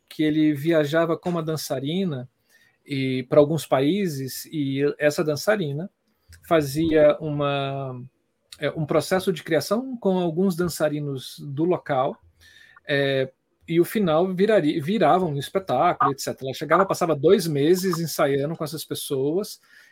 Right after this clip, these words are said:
e depois vinha uma apresentação, e essa apresentação ficava aí mais um mês, um mês e pouco em cartaz. E ele ia pra esse processo de criação. Ele, então, ele passava dois meses junto com essa dançarina no exterior, é,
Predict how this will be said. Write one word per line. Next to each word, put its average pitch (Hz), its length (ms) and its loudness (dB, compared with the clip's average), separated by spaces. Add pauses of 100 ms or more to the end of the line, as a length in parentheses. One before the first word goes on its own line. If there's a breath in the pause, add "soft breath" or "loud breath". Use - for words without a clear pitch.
(120 soft breath)
e 156 140 2
depois 147 400 2
vinha 156 240 -2
uma 175 100 0
apresentação, 165 920 0
e 160 80 0
essa 151 160 -4
apresentação 156 600 -6
ficava 160 420 -2
aí 156 100 0
mais 147 280 -4
um 208 60 0
mês, 156 320 0
um 156 40 -4
mês 143 220 -2
e 170 40 -4
pouco 156 360 -4
em 151 80 -8
cartaz. 135 680 -6 (560 loud breath)
E 151 60 4
ele 165 180 2
ia 170 140 4
pra 175 100 0
esse - 160 -2
processo 170 500 -2
de 160 120 -8
criação. 175 500 -4
Ele, 135 100 -6
então, 147 200 -8
ele 147 100 -4
passava 151 320 -2
dois 175 320 2
meses 160 560 -2
junto 135 300 -8
com 147 80 -6
essa 135 380 -4
dançarina 139 640 -4
no 151 180 -6
exterior, 156 560 2 (840 soft breath)
é, 131 1000 -2